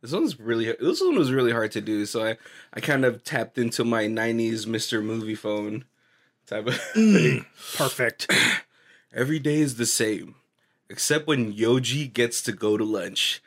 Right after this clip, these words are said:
Speaker 1: He sees the only light in his world. Too bad the world doesn't want to shine a light on him." <laughs> "Will he be able to hold on to the girl he loves, or will they keep her away?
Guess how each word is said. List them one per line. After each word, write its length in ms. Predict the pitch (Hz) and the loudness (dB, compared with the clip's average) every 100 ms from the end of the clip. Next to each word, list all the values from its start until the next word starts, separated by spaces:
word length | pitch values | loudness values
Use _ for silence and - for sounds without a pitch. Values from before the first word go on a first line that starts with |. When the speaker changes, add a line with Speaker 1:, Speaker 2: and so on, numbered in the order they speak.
| _ - _ | _ -20 _
Speaker 1:
He 160 | - 139 | -4 0
sees 360 | - 196 190 | 0 2 2
the 120 | 131 | 2
only 320 | 117 143 151 120 | 2 4 4 4
light 260 | 127 139 | 2 4
in 140 | 131 107 | 2 2
his 200 | 101 107 | -2 0
world. 460 | 127 123 101 92 - _ _ _ _ | 2 4 2 -2 -10 _ _ _ _
Too 260 | - 151 147 | -6 -4 -2
bad 380 | 101 113 117 | -2 -2 -2
the 80 | 107 | -4
world 380 | 98 104 113 110 | -2 2 2 2
doesn't 240 | 113 107 110 | 0 2 2
want 180 | 110 104 | 2 0
to 60 | |
shine 440 | - - 117 117 107 | 0 4 4 4 0
a 40 | |
light 380 | 98 98 107 113 | -2 -2 0 2
on 220 | 107 113 | 2 0
him." 520 | 151 117 - - - - _ _ - - | -2 -4 -4 -8 -10 -10 _ _ -16 -16
<laughs> 640 | - _ _ - 349 320 139 | -16 _ _ -6 -2 0 2
"Will 120 | 139 | 2
he 140 | 175 | 2
be 220 | 175 180 180 | 2 6 6
able 160 | 175 | 6
to 160 | 170 160 | 2 0
hold 320 | 165 165 156 | 2 2 2
on 200 | 156 165 | 2 0
to 100 | 160 | 0
the 100 | 135 | -2
girl 360 | 123 139 156 156 | -2 2 2 2
he 160 | 156 127 | 0 0
loves, 480 | 131 151 180 - - _ _ _ | 0 0 -2 -6 -12 _ _ _
or 180 | - 110 | -2 0
will 200 | 110 110 | 2 0
they 580 | 98 113 156 127 104 85 _ _ _ | 0 2 4 2 -2 -14 _ _ _
keep 240 | - 107 - | -8 -8 -4
her 160 | 98 | 0
away? 560 | 123 113 127 92 - | 0 0 -2 -4 -6